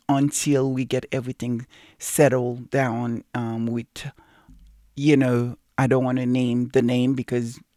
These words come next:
you know, you guys know who I'm talking about, to be able to have the channel, you know, function like every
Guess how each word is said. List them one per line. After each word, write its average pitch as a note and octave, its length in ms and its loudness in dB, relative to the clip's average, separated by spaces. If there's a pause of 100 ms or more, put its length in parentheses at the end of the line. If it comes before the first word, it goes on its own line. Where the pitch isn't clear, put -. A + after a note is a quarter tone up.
(600)
you D3 140 4
know, B2 140 2 (140)
you D3+ 180 8
guys C3+ 280 2
know C3+ 160 0
who B2+ 80 -4
I'm B2+ 140 -4
talking B2+ 340 -6
about, A#2+ 420 -4 (260)
to C#3+ 120 0
be C3+ 240 4
able B2 260 2
to - 160 -8
have B2 380 -8
the B2 120 -2
channel, B2 640 -4 (300)
you C#3+ 120 4
know, C3+ 100 2
function B2+ 520 -2
like A#2 260 -4 (100)
every A#2+ 320 -4